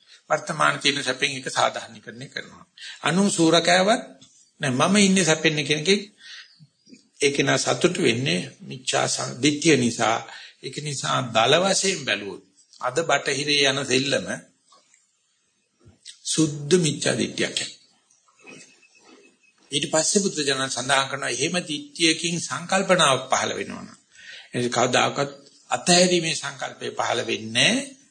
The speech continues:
කාම සංකල්ප තමයි පහළ වෙන්නේ. මේ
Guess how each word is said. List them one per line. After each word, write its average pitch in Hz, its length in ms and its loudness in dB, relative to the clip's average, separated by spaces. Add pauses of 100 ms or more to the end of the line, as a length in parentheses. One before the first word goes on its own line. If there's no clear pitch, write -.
(360)
කාම 143 520 2 (540)
සංකල්ප 127 540 0
තමයි 113 280 0
පහළ - 260 -14
වෙන්නේ. 123 200 -18 (720)
මේ 120 200 -4